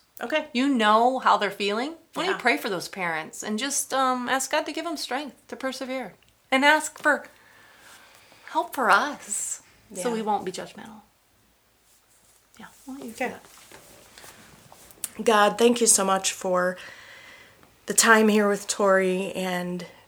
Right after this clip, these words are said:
Speaker 1: just the ability to speak about a,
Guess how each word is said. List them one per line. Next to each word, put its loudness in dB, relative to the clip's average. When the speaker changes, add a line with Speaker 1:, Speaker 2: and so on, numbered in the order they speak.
Speaker 1:
just 4
the -2
ability 0
to -8
speak 0
about -2
a, -2